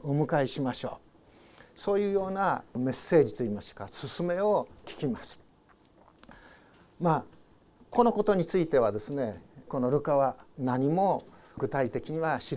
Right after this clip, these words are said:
していません。いや、具体的に記しているのは、ベツレヘムの町で、そして家畜小屋の中で、そして貝羽桶に布にくるんで救い主が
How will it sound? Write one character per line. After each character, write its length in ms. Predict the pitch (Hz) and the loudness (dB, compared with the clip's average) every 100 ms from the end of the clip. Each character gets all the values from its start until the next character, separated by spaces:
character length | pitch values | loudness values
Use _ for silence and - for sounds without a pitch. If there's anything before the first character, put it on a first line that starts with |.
| 123 | -4
し 120 | - | -4
て 80 | - | -4
い 100 | 113 | -2
ま 120 | 110 | -4
せ 140 | 104 - | -8 -18
ん。 40 | - - | -20 0
い 60 | 190 | 6
や、 160 | 196 - - - - | 6 4 -10 -20 -12
具 160 | 117 135 | 0 2
体 220 | 196 202 | 4 2
的 200 | 196 196 | 2 -2
に 100 | 196 | -4
記 200 | - 190 | 0 0
し 100 | 185 | 2
て 100 | - | 4
い 40 | 160 | 4
る 80 | 139 | 4
の 120 | 139 | 0
は、 200 | 139 113 - - - | -2 -4 -8 -16 6
ベ 160 | 139 | 6
ツ 160 | 147 202 | 10 10
レ 100 | 202 | 10
ヘ 100 | 202 | 8
ム 160 | 190 | 6
の 100 | 180 | 4
町 280 | 147 131 - | 4 2 -2
で、 140 | 110 - - _ - - - - | -10 -10 -20 _ -20 -20 -20 -20
そ 160 | - 214 | 2 4
し 80 | 214 | 6
て 100 | 180 | 6
家 160 | - 151 | 2 -4
畜 260 | - 180 | -4 0
小 140 | 175 190 | 8 10
屋 100 | 175 | 10
の 100 | 147 | 8
中 240 | 123 120 | 0 -4
で、 120 | 104 - - - - - | -10 -12 -18 -20 -20 -20
そ 280 | - - 208 | -2 2 4
し 80 | |
て 260 | - 190 143 - | 6 6 6 2
貝 260 | - 180 | 4 6
羽 140 | 175 170 | 8 6
桶 200 | 165 156 | 6 4
に 200 | 117 - - - - | 2 -2 -12 -20 -4
布 300 | 120 151 185 | 4 6 6
に 140 | 196 196 | 4 2
く 160 | 196 | 2
る 100 | 202 | 2
ん 160 | 185 185 | 0 2
で 400 | 208 214 151 - - - | 4 6 6 4 -6 -14
救 320 | - - 175 | -8 4 6
い 40 | |
主 300 | 156 139 - | 6 2 0
が 340 | 156 170 160 | 0 2 0